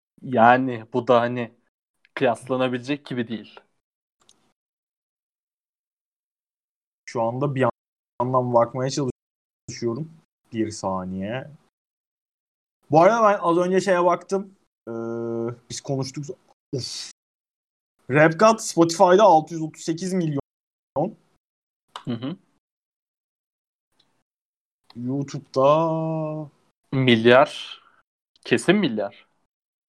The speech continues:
Speaker 2: Bir milyar diyor.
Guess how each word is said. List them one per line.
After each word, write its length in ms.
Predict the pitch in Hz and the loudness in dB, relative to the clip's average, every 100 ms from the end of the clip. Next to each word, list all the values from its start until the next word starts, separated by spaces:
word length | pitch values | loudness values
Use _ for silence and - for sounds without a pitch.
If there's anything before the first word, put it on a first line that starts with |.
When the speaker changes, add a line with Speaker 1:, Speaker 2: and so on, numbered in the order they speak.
| _ _ _ _ _ _ _ _ | _ _ _ _ _ _ _ _
Speaker 2:
Bir 880 | 127 123 - _ _ _ _ _ 127 131 123 _ _ _ _ - | -10 -10 -10 _ _ _ _ _ -6 -4 -8 _ _ _ _ -10
milyar 380 | 104 101 - - - | -6 -6 -8 -18 -10
diyor. 260 | 104 147 | -6 -6